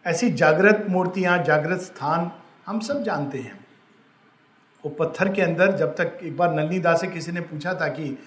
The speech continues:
"अ, अभी माता जी शेरविंद नहीं है, आश्रम का क्या औचित्य है?"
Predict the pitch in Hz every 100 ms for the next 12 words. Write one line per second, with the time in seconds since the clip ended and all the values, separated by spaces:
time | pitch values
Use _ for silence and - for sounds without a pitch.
0 | - _ 156 143 151 156 156 151 151 160
1 | 160 160 - 160 160 160 156 165 165 156
2 | - - - 170 175 - 254 247 220 208
3 | 180 165 165 165 - 110 -